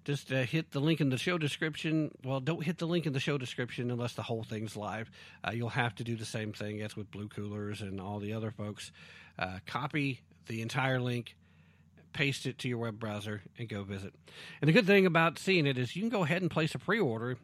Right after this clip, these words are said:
if you decide that's the kind of book that you want in your library, or if it's just something you think you might want to read. It'll be great. It will be a great book. A J Rice is phenomenal. The brand new book, The Woking Dead,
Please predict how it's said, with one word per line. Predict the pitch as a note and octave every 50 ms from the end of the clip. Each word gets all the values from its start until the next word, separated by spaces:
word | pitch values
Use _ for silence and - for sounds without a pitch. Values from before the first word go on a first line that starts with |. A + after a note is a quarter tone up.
| - -
if | - C#3+ C3+ -
you | D3
decide | D3 C#3+ - D3+ C#3+ D3 C3
that's | C#3+ C#3 - -
the | C#3
kind | - D3 C#3
of | C3 B2
book | B2+ C3 - -
that | C3 -
you | - C3+
want | A#2 G#2+ - -
in |
your | - A#2+
library, | B2+ D3+ F#3 E3+ - - D2 - - -
or | C3+ D3+ C#3+ C3 C#3 -
if | - C#3 C#3 -
it's | C3 -
just | - C#3+ C3+
something | - D3 C3+ - C#3+
you | C#3+ B2+
think | A#2+ - C3+ C3 -
you | C3+
might | B2+ A2+ G2
want | E2+ G#2+ G#2
to | A2
read. | C3 G3 A#3 - - - - - _ _ - - - - _ _ _ - _ _ - _ - - - - - - - - - - - _
It'll | - D#3+ D3
be | C3
great. | A#2 B2+ D3 F#3 A#3+ - - _ - _ _ _ - - - -
It | - C#3 A#2
will | G2 B2 E3 F#3
be | D3+ C3+
a |
great | A#2+ A#2+ B2 A#2 G#2
book. | C3 B2
A | C#3 C3+ C3+
J | C#3+ C3
Rice | B2 A#2+ A#2+ B2 B2+ - -
is | G#2+ -
phenomenal. | - A#2 A#2+ C#3 D3 D3 D3 D3+ D3 D3 C#3 - - - - - - - - -
The | -
brand | B2 D3 D#3+ D#3+ D3+
new | D#3 D3+
book, | C#3+ D3 C#3+ -
The | - B2+
Woking | A2 B2 D3 D3 - - C#3 C3 B2
Dead, | B2 C#3+ C#3 C#3 C#3 C3